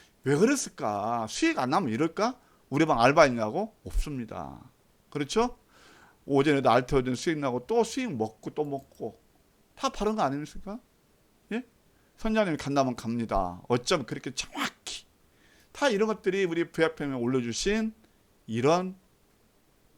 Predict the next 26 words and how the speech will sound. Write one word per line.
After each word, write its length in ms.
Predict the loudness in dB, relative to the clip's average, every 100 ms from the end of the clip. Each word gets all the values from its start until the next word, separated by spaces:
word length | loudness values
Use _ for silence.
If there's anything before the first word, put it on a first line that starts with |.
| _ _ _ -10
감사 380 | -4 -2 0 0
후기네요. 580 | -2 -10 -8 -8 -10 -14 _ _ -4
욕심한 340 | -2 0 0
선장님 320 | 0 -2 -2
지시, 400 | -4 -4 -4 -4 -6 -6
지시가 360 | 0 4 4
아니죠. 340 | 4 0 -6 -10 -12 -10
리딩에 380 | 2 4 4 0
따르면 340 | 2 0 0 -4
수익 260 | -6 -8
보십니다. 440 | -8 -10 -8 -10 -8
감사합니다. 640 | -8 -10 -10 -12 -14 -18 _ _ _ -20 -20 -20 -20 _ _ _
아시겠죠? 680 | -10 -6 -6 -2 0 -2 -8 _ _ _
기죽지 380 | -16 -14 -12 -8
마세요. 380 | -8 -6 -8 -8
또 120 | -6 -6
한 120 | -4
번 140 | -8
기회가 300 | -10 -10 -10
옵니다. 420 | -10 -14 -18 -20 -18
근데 140 | -16 -12
기회는 480 | -6 -4 -4 -6 -8 _ -20 -20 -16 -10
아무나 220 | -2 -2
잡는 320 | -2 -6 -12
게 80 | -14
아니에요. 420 | -16 -18 -20 -20